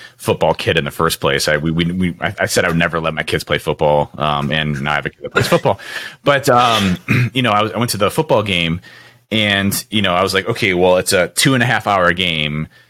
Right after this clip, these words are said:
and I still need, like, thirty grams of protein, you know, between this time window here." So I brought, you know, like, a, uh, a protein bar, and I brought, you know, some protein chips, uh, which, again, I'm not saying is, like, the greatest, you know, but when you're in a bind, you know, you need some quick food or whatever,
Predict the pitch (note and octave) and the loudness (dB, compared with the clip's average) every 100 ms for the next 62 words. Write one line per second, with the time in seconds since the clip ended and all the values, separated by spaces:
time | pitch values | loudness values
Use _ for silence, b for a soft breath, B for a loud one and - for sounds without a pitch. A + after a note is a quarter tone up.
0 | b b F#2+ G2 F2+ E2 F2 - C3 A2+ | b b -2 0 0 0 0 2 2 2
1 | G2 G2 F2 E2+ E2 - - _ _ _ | 2 2 2 2 0 -4 -16 _ _ _
2 | - G#2+ F#2+ F2+ G2 F2+ E2+ - F2+ E2+ | 0 0 2 2 2 2 -2 -2 -4 -2
3 | F2 D#2+ D2+ D2+ E2+ E2 D#2 C2+ - - | -2 -2 -4 -6 -4 -2 -2 -6 -10 -4
4 | G2 - A2 F2+ - F2+ E2 D#2 D2+ F2+ | -2 -2 -2 -2 -2 -2 -2 -2 -2 -2
5 | D#2+ F2+ F2+ G2 F2 F#2+ F2+ E2+ D#2+ D2+ | 0 -2 0 -2 0 0 0 0 -2 -2
6 | B B B - C2+ G#1+ - - D3 - | B B B -4 -4 -4 -8 -2 -2 0
7 | C#3 B2+ B2 B2 A#2+ G2 F2+ F2 F2 E2+ | 2 2 4 4 2 0 -2 2 2 2
8 | F2+ E2+ D2+ D#2 D2 G2 F2 E2 D2+ A#2+ | 0 -4 -4 -4 -2 -2 0 -2 0 0
9 | G#2+ - - - F#2 F2+ F2 A2+ - C3 | 0 -2 -2 -2 0 2 2 0 0 0
10 | A#2+ G#2 A#2+ A#2+ A#2+ G#2 G2 E2+ F#2+ F#2+ | 0 0 -2 0 0 0 -2 -2 0 2
11 | F#2+ - G2 E2+ G#2 B2+ B2+ A2+ F#2+ F#2 | 2 0 -2 0 0 2 2 2 2 0
12 | F#2+ F#2+ F2+ F2+ F#2 F2+ - F#2 F#2 E2+ | 0 0 -2 0 -2 -4 -6 -2 0 0
13 | F2 F2 F2 | 2 2 2